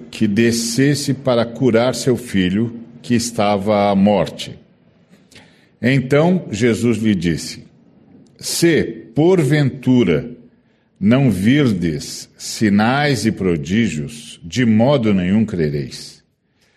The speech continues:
Rogou-lhe o oficial: "Senhor, desce antes que meu filho morra."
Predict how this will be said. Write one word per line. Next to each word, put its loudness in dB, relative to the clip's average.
Rogou-lhe 2
o 4
oficial: -2
"Senhor, 0
desce -2
antes 0
que -4
meu 2
filho -4
morra." -4